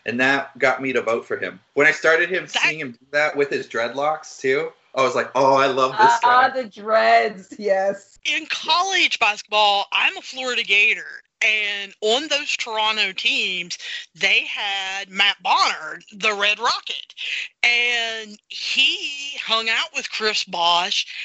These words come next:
Speaker 2: and they started filming some of those videos, and that's when Matt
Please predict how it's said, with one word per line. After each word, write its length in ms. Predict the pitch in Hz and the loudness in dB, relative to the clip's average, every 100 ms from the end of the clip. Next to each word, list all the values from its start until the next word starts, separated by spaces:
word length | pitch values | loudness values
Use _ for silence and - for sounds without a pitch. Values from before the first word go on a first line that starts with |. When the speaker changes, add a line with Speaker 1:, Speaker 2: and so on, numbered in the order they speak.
| - - - | -12 -8 -2
Speaker 2:
and 320 | 220 214 208 - - | 0 -2 -2 -4 0
they 180 | 208 262 | -2 -2
started 520 | - 247 220 214 190 | -6 -6 -2 -2 -2
filming 600 | 202 196 240 240 208 190 | -2 -2 0 -2 -2 -2
some 200 | - 220 | -4 -2
of 80 | 202 | -2
those 300 | 190 190 175 | -4 -4 -6
videos, 680 | 151 214 - 240 170 175 190 - - - | -2 0 2 0 0 -6 -10 -12 -10 -6
and 160 | 196 180 | -4 -2
that's 380 | 226 349 - | -4 -2 -4
when 440 | 220 208 208 202 202 | 0 2 2 0 0
Matt 220 | 196 | 0